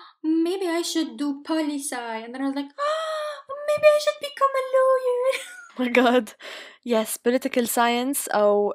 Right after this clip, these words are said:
Speaker 2: law. <laughs>
Speaker 1: إيه، بتعرفي كيف على اللبناني لما they go like،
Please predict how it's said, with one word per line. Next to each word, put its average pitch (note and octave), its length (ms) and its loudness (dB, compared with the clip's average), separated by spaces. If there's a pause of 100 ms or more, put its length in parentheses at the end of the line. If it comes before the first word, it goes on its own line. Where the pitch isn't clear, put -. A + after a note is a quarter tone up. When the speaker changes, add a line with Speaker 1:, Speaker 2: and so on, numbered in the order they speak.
Speaker 2:
law. G3 320 4 (360)
<laughs> - 440 -10
Speaker 1:
إيه، D4 300 0
بتعرفي B3+ 320 -4
كيف A#3 200 -12
على G#3 220 -8
اللبناني A3 500 -8
لما G3+ 180 -14
they G3+ 120 -12
go A3+ 200 -10
like، A3+ 200 -12